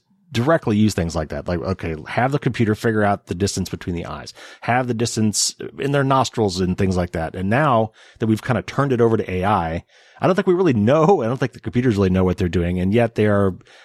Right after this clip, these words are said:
they are able to do things like this, some sort of heuristics that build up to look past aging and facial hair and things like that. Is that correct?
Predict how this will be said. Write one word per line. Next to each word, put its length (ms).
they 300
are 100
able 180
to 80
do 180
things 380
like 200
this, 180
some 220
sort 220
of 80
heuristics 680
that 180
build 220
up 320
to 420
look 280
past 480
aging 380
and 120
facial 280
hair 100
and 100
things 220
like 80
that. 160
Is 60
that 120
correct? 340